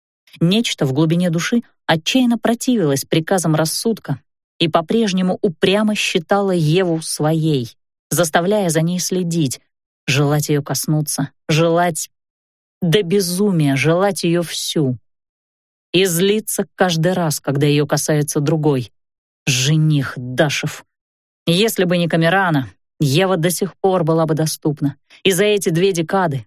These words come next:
возможно, постоянный доступ к ее телу заставил бы желание утихнуть. А даже если и нет, моральные принципы Айландира были не столь сильны.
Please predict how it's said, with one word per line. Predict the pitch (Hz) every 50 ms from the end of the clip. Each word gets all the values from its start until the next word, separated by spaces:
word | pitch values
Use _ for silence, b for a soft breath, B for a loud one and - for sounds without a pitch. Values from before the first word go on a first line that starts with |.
| -
возможно, | 160 170 185 170 185 196 190 170 139 147 135
постоянный | - 165 - - 185 185 190 190 185 185
доступ | 185 170 165 196 180 - - 165 156 -
к | -
ее | 170 170 170 160
телу | - - 196 196 185 165 147 131 - B B B B
заставил | B 170 214 214 - - 247 226 185 165 151 139
бы | 139 160
желание | 151 165 190 202 214 208 190 175 175 165 - -
утихнуть. | 214 214 - - - 240 220 190 - - 151 131 127 - - _ _ _ _ _ _ _ _ _ _ _ _ _ _ _ _
А | - 160
даже | 151 196 202 214
если | 208 214 214 - - 233
и | 233
нет, | 240 226 202 156 139 - - _ _ _ _ _ _ _ _ _ _ _ -
моральные | 196 233 254 262 247 233 214 208 208
принципы | - 247 233 220 208 - 175 - 196
Айландира | 185 185 185 190 196 196 202 214 226 202 185
были | 170 170 185 180 175 175
не | 180 190 196
столь | 185 - - 214 190 160 151
сильны. | - - 165 160 170 180 175 160 131 107